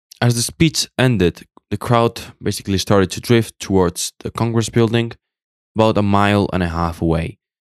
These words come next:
where they met by the police barriers, obviously. We have also to remind ourselves how, uh, let's say, I think it was around two thousand, um, police officers from the Capitol building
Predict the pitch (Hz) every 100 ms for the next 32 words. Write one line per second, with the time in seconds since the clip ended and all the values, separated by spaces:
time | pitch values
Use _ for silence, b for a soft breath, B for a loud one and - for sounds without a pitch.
0 | _ - 107 107 104 101 85 80 - -
1 | _ - 90 85 - - 90 95 92 85
2 | - 85 - - - - 85 - - -
3 | 90 _ _ _ _ _ - 127 139 -
4 | - 120 127 127 - - 101 95 95 92
5 | 87 - 87 82 - 90 87 85 87 _
6 | _ _ _ - 92 90 85 - - -
7 | 104 - - 117 107 - 107 - 123 110
8 | 107 - 101 98 95 92 - 135 120 113
9 | 104 104 101 101 - 85 82 78 85 -
10 | 104 101 101 92 - 90 85 - _ _
11 | - 85 80 82 92 87 90 87 92